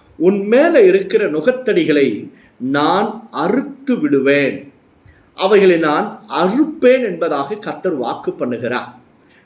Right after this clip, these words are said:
கர்த்தருடைய பிள்ளைகளை ஆண்டவர் தலை நிமிர்ந்து நிற்கவும் நடக்கவும் வாழ செய்யவும்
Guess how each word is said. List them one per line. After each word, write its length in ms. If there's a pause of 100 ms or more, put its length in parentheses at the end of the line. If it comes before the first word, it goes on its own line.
(140)
கர்த்தருடைய 340
பிள்ளைகளை 800
ஆண்டவர் 840 (200)
தலை 340
நிமிர்ந்து 880
நிற்கவும் 580
நடக்கவும் 840 (100)
வாழ 340
செய்யவும் 760